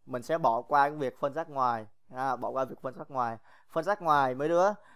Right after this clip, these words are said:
à, ví dụ mà trên trường mấy đứa có, à, gặp một cái bài tập mà phân giác ngoài như vậy, ừ, rồi hẳn hỏi, không bao giờ người ta cho kiểm tra phân giác ngoài hết. Thề.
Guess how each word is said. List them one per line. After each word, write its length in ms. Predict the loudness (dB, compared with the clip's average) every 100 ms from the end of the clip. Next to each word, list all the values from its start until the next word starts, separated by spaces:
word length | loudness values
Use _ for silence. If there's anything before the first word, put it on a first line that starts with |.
| -14
à, 440 | -4 0 2 2
ví 140 | 0 0
dụ 180 | -2 0
mà 180 | -2
trên 200 | -2 -6
trường 280 | -4 -4 -2
mấy 80 | -2
đứa 220 | 0 0
có, 420 | 2 2 4 4
à, 180 | 4 2 2
gặp 260 | 4 4 4
một 180 | -6 -4
cái 120 | -6
bài 480 | 0 6 6 6 2
tập 340 | 6 4 4
mà 200 | -4 -4
phân 380 | -4 2 2 2
giác 240 | -4 -4 0
ngoài 300 | 2 2 0
như 140 | 0
vậy, 200 | 0 0 0
ừ, 320 | 0 0 -2
rồi 160 | -2
hẳn 160 | -2 -2
hỏi, 320 | -2 -2 -6 -10 -20 _
không 260 | -4 2
bao 120 | 2
giờ 200 | 4 2
người 80 | 2
ta 80 | 0
cho 160 | 0 -2
kiểm 180 | -2
tra 140 | -2 -2
phân 120 | -2
giác 120 | -6
ngoài 240 | -2 -2 -2
hết. 200 | -6 _ _ _ _ 0
Thề. 300 | 4 4